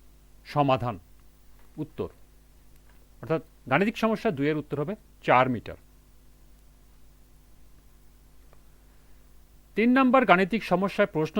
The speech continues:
ছিল, একটি বাক্স বিশ সেমি লম্বা, দশ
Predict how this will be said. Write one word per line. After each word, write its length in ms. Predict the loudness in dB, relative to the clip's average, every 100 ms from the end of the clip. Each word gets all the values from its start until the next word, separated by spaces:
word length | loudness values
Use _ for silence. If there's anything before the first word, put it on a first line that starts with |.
| -4
ছিল, 140 | 0 0 0 0 -2
একটি 360 | -2 -2 0 2 4
বাক্স 400 | 2 0 -2 2
বিশ 480 | 2 0 -4 -4 -8 -4
সেমি 260 | -2 0 -2
লম্বা, 420 | -2 -2 2 2
দশ 300 | 2 -4